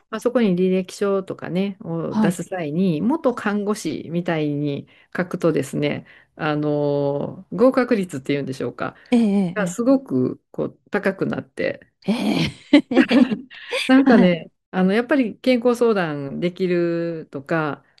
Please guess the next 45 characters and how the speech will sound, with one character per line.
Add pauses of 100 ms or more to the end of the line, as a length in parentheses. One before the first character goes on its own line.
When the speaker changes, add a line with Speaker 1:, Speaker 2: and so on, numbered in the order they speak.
(180)
Speaker 1:
で、
そ
の
雇
っ
て
い
た
だ
い
た
と
こ
ろ
に、
Speaker 2:
は
い。
Speaker 1:
あ
の、
確
認
を
さ
せ
て
い
た
だ
く
と、 (100)
Speaker 2:
え
え。
Speaker 1:
な
ん
か
仕
事
で
き
そ
う
と
か。 (380)
Speaker 2:
あ (720)
あ。